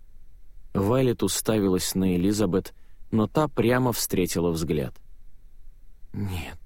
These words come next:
он бы нас не бросил», — покачала головой Кэтрин. «Но именно так он и поступил. Я видела Уилла в конюшнях. Он сказал, что отправляется на прогулку, но соврал.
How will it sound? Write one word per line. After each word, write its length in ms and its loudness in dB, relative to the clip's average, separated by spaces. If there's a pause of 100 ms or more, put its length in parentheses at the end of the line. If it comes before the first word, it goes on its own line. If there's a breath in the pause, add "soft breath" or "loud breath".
он 280 -2
бы 120 2
нас 320 0
не 120 2
бросил», — 480 0
покачала 540 -2
головой 400 -2
Кэтрин. 480 -6 (760)
«Но 140 4
именно 400 6
так 280 2
он 120 4
и 40 4
поступил. 720 4 (400)
Я 160 6
видела 340 6
Уилла 320 6
в 80 -2
конюшнях. 640 2 (400)
Он 140 4
сказал, 360 4
что 180 2
отправляется 640 4
на 120 4
прогулку, 560 4
но 180 4
соврал. 580 4